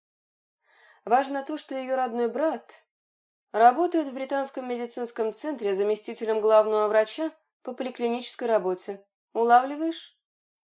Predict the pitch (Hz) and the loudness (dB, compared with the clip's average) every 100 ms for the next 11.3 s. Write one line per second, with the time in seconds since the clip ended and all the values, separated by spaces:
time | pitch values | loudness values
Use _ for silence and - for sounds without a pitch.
0 | - 190 196 196 220 - 247 214 185 180 | -10 -2 2 2 0 -6 -6 -2 -2 -2
1 | 190 _ _ _ _ _ - 214 240 233 | -8 _ _ _ _ _ -4 6 8 8
2 | 233 226 233 220 220 240 233 - 233 226 | 4 2 0 0 -4 -2 -4 -4 -2 -2
3 | 233 240 233 233 226 226 311 233 196 196 | -2 -4 -6 -4 -6 -4 -6 -6 -4 -4
4 | 190 _ _ _ _ 226 285 302 - 294 | -4 _ _ _ _ -4 -2 -2 -4 -4
5 | 277 277 294 294 - 180 - - 185 190 | -6 -6 -8 -6 -6 -6 -8 -8 -8 -8
6 | _ _ _ _ _ _ _ 208 226 220 | _ _ _ _ _ _ _ 2 6 6
7 | 214 220 233 233 240 240 240 - 185 180 | 4 0 0 -2 -6 -6 -8 -8 -6 -6
8 | 180 _ _ _ _ - 220 226 240 254 | -8 _ _ _ _ -2 0 0 -2 -2
9 | 320 - 233 214 220 208 196 220 220 208 | -4 -4 -4 -2 0 -2 0 0 0 -4
10 | 208 208 208 196 208 208 - 214 202 180 | -8 -8 -6 2 4 4 2 0 2 2
11 | 175 175 | 0 -4